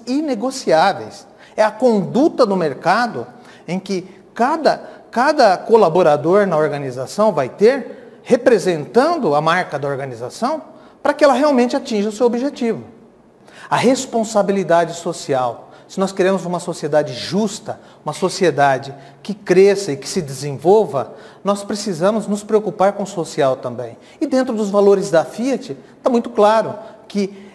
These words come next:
é a única forma de crescer uma sociedade justa é ter responsabilidade social. Mas não para por aí. Respeito ao meio ambiente.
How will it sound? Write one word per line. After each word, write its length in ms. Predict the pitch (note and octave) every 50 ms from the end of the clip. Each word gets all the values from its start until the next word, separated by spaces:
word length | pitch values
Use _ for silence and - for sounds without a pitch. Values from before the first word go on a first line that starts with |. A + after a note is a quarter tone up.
| - - - - - -
é 120 | F3 F#3+
a 120 | G3 G3
única 440 | F#3+ G3+ B3 E4 F4+ F4 - D4 B3
forma 380 | - - - F#3+ F#3 F3 E3 E3
de 120 | D#3+ G3
crescer 500 | - - F#3 F3+ D#3+ F3 - F#3+ F3+ E3+
uma 100 | E3+ E3+
sociedade 540 | - - F3 - F3+ E3 F3+ F#3 F#3 A#3 B3
justa 500 | A3+ A#3 A#3 B3 B3 B3+ - - C4 C4 - - - - -
é 60 | A#3
ter 240 | A#3 - F#3+ F3+ F3+
responsabilidade 920 | F3+ G3+ G3+ - - G#3+ G3+ G3+ - F#3+ F3 F#3 G3 F3+ F3+ E3+ E3+ E3+ -
social. 760 | G3 F#3 F3+ - - D#3+ C3 B2 A#2+ A2+ - - - - - - _ _ _ -
Mas 160 | A3 A#3+ A#3
não 100 | C4+ B3
para 220 | - A3+ A3 A3+
por 180 | A3 A3+ B3 B3
aí. 480 | A#3+ G#3 F#3+ G#3 G3 C3 - - - - - - - - -
Respeito 580 | - C4 A#3+ - - - - A3 A#3+ A3+ A#3 G3+
ao 60 | G#3
meio 220 | G#3 G#3+ G#3+ A3
ambiente. 600 | G#3+ G#3 A3 F#3+ E3+ F3 F3 E3+ E3+ - - -